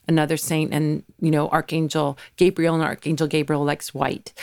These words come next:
So you can find that information online and see what color is associated with your deity or your saint. If you have an ancestor that you're working with, they may have had a favorite color. So, like, if you know your mom's favorite color was purple, for example, that you might wanna put a purple candle 'cause that's her favorite color.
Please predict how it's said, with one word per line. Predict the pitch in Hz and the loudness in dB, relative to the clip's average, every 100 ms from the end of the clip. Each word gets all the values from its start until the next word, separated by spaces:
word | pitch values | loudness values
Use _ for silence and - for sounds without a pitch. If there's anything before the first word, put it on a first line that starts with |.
| - | -16
So | - - | -4 2
you | 220 | 2
can | 220 226 | 4 2
find | 226 208 220 | 4 2 2
that | 202 | 0
information | 160 170 160 151 151 156 151 | -2 -4 -2 -2 -2 -2 -2
online | 143 147 139 143 143 | -2 0 0 0 -2
and | - 147 | -2 -4
see | - 165 | -2 0
what | 151 - | 0 0
color | - 156 151 | -2 0 0
is | 156 | -2
associated | 147 - 156 - 151 151 | -4 -2 -2 -2 -2 0
with | 151 | -2
your | 151 | -2
deity | 143 147 143 139 - | -2 0 0 0 -2
or | - | -2
your | 139 139 | -2 -4
saint. | - 233 - _ _ _ _ _ _ _ _ _ _ _ | 0 -2 -2 _ _ _ _ _ _ _ _ _ _ _
If | 226 233 | 0 2
you | 214 220 202 - | 2 2 2 -2
have | - 190 | -2 0
an | 175 | 2
ancestor | 220 370 220 185 - | 2 2 0 0 0
that | 165 | 0
you're | - 165 | 0 0
working | 160 - 175 | -2 0 0
with, | 190 185 | 2 2
they | 233 | 4
may | 262 269 | 4 2
have | 226 247 | 0 -2
had | - 240 | 0 0
a | 311 | 0
favorite | - 165 151 - | -2 -2 -2 -6
color. | - 151 151 | -2 -2 -2
So, | - 160 | -2 0
like, | 156 - | 0 -2
if | 165 | -6
you | 180 180 | 0 2
know | 175 175 | 4 2
your | 180 165 160 - | 2 2 0 0
mom's | 165 160 165 - | 0 0 -2 0
favorite | 165 - | -2 -2
color | 175 160 156 | -2 0 0
was | 151 143 | -2 -4
purple, | - 254 - - | -4 -2 -2 -4
for | - | -4
example, | 151 151 156 175 | -4 -4 -2 -2
that | - | -2
you | - | 0
might | 170 170 | 0 0
wanna | - 165 | 0 -4
put | - 160 | -4 -8
a | |
purple | - 302 - | -4 -4 -4
candle | - 151 151 | -6 -4 -2
'cause | 156 160 | -4 -6
that's | - 147 - | -4 -4 -4
her | 156 | 0
favorite | 165 175 | 0 0
color. | - 254 247 - | -2 -2 0 -4